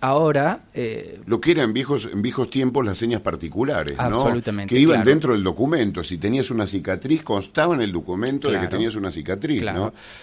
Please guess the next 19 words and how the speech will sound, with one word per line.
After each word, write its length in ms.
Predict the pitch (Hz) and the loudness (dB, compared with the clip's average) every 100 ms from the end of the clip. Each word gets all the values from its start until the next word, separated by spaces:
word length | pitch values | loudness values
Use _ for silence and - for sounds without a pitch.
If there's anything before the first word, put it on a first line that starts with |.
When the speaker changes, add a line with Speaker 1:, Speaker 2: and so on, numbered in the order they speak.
| - | -8
Speaker 1:
La 120 | - - | -6 -2
cuestión 300 | 185 240 226 | 0 2 0
es 80 | |
que 80 | 220 | 0
estos 180 | 226 170 | -2 0
datos 260 | 165 165 147 | 0 0 0
biométricos 540 | 156 170 170 160 156 | 2 0 -4 -6 -8
se 80 | 143 | -2
pueden 240 | 160 165 | 0 2
reconocer, 600 | 151 139 131 131 - 151 160 - - | 0 0 -2 -2 -2 -2 -2 -12 -10
eh, 300 | 117 104 - | -8 -8 -8
automáticamente 1120 | 123 135 151 190 190 151 151 170 165 175 190 | -6 -2 -2 -2 -2 -2 0 -2 -2 -2 -2
por 220 | 135 - 123 | -4 -6 -6
una 120 | 135 | -4
computadora. 600 | 117 104 113 139 123 92 - - - - - | -8 -8 -2 -2 -2 -6 -12 -18 -18 -18 -6
Quiere 160 | 147 | -2
decir 320 | 135 123 123 - | -2 -2 -6 -4
que... 280 | 120 147 - - - - | -2 -2 -6 -20 -20 -12
Eh, 460 | 120 110 104 101 | -8 -6 -6 -8